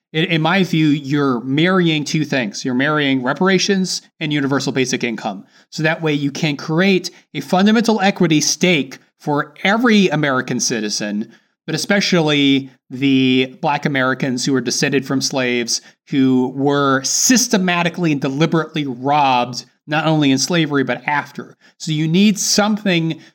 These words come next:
to set them up to have generational wealth. They need to have capital, because capital is power, it's leverage. And that will enable the market to then actually function the way that it's supposed, supposed to function.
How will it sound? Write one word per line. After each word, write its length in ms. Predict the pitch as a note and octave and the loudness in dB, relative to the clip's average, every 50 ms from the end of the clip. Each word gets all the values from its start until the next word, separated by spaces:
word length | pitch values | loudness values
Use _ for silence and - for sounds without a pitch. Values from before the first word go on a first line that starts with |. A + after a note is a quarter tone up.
| _ _ - | _ _ -8
to 400 | - - F#3 F3 E3+ E3 D#3+ D#3+ | -2 2 4 4 6 6 4 4
set 420 | - - - - - G3 G3+ G3+ - | 2 0 0 0 2 2 2 2 2
them 200 | G#3+ F#3 E3+ D#3 | 0 0 2 2
up 280 | D3 C#3+ C#3+ - - _ _ _ _ _ | 0 0 -2 -4 -10 _ _ _ _ _
to 120 | - E3 D#3 | -4 -4 -4
have 380 | - - E3+ D#3+ D3+ D#3 D3 F3 - | -2 -2 -2 0 0 -2 -4 -6 -10
generational 1080 | A#2 A2 - D3+ E3 F#3+ G#3 G3 F#3 E3+ E3 E3+ E3 - - F3 D#3+ D3+ C#3+ C3 B2 | -6 -2 0 2 2 4 2 2 2 2 2 2 0 0 -2 -2 -2 -2 -2 -4 -4
wealth. 500 | B2 D3 D3 C#3+ B2+ A#2 A#2 - - - _ _ _ _ _ _ _ | -2 0 0 0 0 -2 -6 -12 -20 -20 _ _ _ _ _ _ _
They 180 | - C#3 D3 E3 | -4 0 2 4
need 240 | F3+ F3+ F#3+ G3 - | 4 4 4 2 2
to 80 | - F3 | 0 -2
have 640 | C3 - E3 D#3+ D#3+ D#3 D#3 D#3 D#3 D#3 D3+ - - _ _ _ _ | 0 0 -2 -2 0 0 0 2 0 0 -2 -6 -10 _ _ _ _
capital, 720 | - - - F#3+ F#3 G3+ G3+ - D#3 B2+ B2 G#2+ - - _ _ _ _ | -10 -4 -2 0 0 0 0 -2 -2 -4 -4 -8 -10 -14 _ _ _ _
because 260 | - D3 C#3+ E3 C#3 - | -6 -4 -4 -4 -4 -6
capital 640 | - - F#3 F3 F3+ F3 F3+ E3+ D#3+ D#3 D3+ E3 - | -4 -4 -2 -2 -2 0 0 0 0 0 -2 -2 -4
is 280 | - C#3+ C3+ - - _ _ _ | -4 -4 -4 -4 -8 _ _ _
power, 640 | - - - D#3+ D#3+ D#3 C#3+ B2+ A#2 A#2 A2+ A#2 - _ - | -10 -4 -2 0 0 2 0 0 -2 -2 -4 -6 -10 _ -12
it's 360 | - B2 - - G#3 - - | -12 -10 -10 -12 -14 -12 -8
leverage. 720 | D3+ C3+ C#3 D#3 D3+ B2+ A#2 A2 G2+ G#2 - - - - - _ _ _ _ _ _ _ _ _ - | -4 -2 0 0 0 -2 -4 -8 -10 -10 -8 -10 -10 -10 -12 _ _ _ _ _ _ _ _ _ -4
And 500 | E3 D#3 D#3+ D#3+ D3+ D3 D3 D3 - - - _ _ _ _ _ _ _ _ - | -2 0 2 2 0 0 -2 -4 -6 -10 -14 _ _ _ _ _ _ _ _ -10
that 380 | C#3+ C3 D#3 F#3 G#3 A#3 A3+ F3+ | -4 -2 0 0 0 0 2 2
will 260 | F3+ G3 G3 F#3 F#3 | 2 4 4 4 4
enable 340 | F3 D#3+ D#3+ E3 D3+ D#3+ C#3+ | 4 4 2 2 2 0 0
the 120 | C3+ D3 | 0 -2
market 680 | C#3+ D3+ E3 F3+ A#3 C#4 C4+ C4+ F3+ D#3 D3+ D#3 - | -2 0 0 2 2 0 0 0 0 0 -2 -2 -4
to 100 | - E3 | -4 -2
then 220 | D3 D#3+ F3+ F3+ E3+ | 0 2 2 2 2
actually 460 | D#3+ D#3+ D#3 - - - E3 D3 C#3 | 2 0 -2 -2 -2 -2 -2 -2 -2
function 460 | C3 - E3+ D#3+ E3 D#3 - D#3 C#3+ | -2 0 0 2 2 0 -2 -2 -2
the 60 | C#3 | 0
way 120 | C3+ C3+ C3 | 0 0 0
that 100 | C3 B2 | 0 -2
it's 120 | B2 B2 | -4 -4
supposed, 440 | - - - B2+ A#2 A#2+ B2 - - | -6 -8 -6 -4 -4 -4 -6 -6 -8
supposed 380 | - - B2+ E3+ F#3 G3 F#3+ | -6 -2 0 2 2 2 0
to 60 | - E3 | -2 0
function. 420 | - G#3+ A#3+ - - C3+ G#2+ - | 0 0 0 0 0 -2 -4 -6